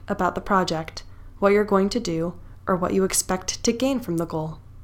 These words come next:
A more specific goal is to draft the methods section of your paper.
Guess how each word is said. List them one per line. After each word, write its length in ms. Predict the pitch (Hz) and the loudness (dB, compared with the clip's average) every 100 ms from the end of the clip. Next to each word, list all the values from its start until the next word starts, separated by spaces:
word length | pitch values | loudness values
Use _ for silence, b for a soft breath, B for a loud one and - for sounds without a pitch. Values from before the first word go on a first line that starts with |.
| - b b b b b b | -18 b b b b b b
A 60 | 202 | 6
more 220 | 208 208 | 8 8
specific 680 | - - 190 285 302 240 - | 6 0 2 2 2 0 -2
goal 400 | - 170 170 214 | -2 0 0 -2
is 240 | - 190 - | 0 2 2
to 140 | 190 | 0
draft 480 | 175 180 185 - - | 2 4 4 2 0
the 60 | |
methods 380 | 202 190 220 208 | 2 4 2 2
section 320 | - 175 - | 0 0 0
of 120 | 180 165 | 0 0
your 100 | 185 | 0
paper. 440 | 196 185 151 - | 0 0 -4 -10